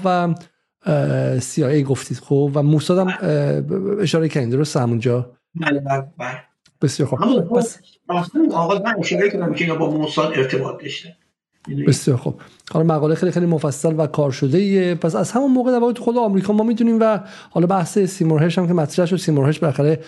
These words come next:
Speaker 1: اه، فکر کنم جزو معدود آدم‌هایی است که در تاریخ خبرنگاری آمریکا دو بار تا به حال، اه، پولیتزر گرفته، درسته؟ برای همین، اه، احتمالاً، احتمالاً مهمترین خبرنگار، اه، به شکلی تحقیقی، اه، غرب و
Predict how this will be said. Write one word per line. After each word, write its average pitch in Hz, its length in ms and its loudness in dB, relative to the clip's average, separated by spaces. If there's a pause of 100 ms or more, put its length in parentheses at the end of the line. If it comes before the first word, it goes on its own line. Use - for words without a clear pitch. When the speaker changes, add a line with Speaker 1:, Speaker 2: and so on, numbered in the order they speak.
(400)
Speaker 1:
اه، 147 140 0
فکر 190 140 -8
کنم 156 360 2
جزو 165 220 0
معدود 151 480 0
آدم‌هایی 143 400 2
است 165 100 -4
که 160 60 0
در 135 100 2
تاریخ 139 440 0
خبرنگاری 135 600 0
آمریکا 131 460 0
دو 147 280 2
بار 151 240 2
تا 131 180 -2
به 117 100 -2
حال، 135 380 2 (340)
اه، 120 920 -2
پولیتزر 139 540 0
گرفته، 120 380 -2
درسته؟ 127 360 -2
برای 117 160 0
همین، 131 340 2
اه، 120 80 0
احتمالاً، 127 600 0 (400)
احتمالاً 131 420 2
مهمترین 127 720 0 (180)
خبرنگار، 131 580 0
اه، 120 540 0
به 117 120 -4
شکلی 127 380 -2 (140)
تحقیقی، 131 540 0
اه، 131 60 0 (640)
غرب 120 320 -2
و 113 180 0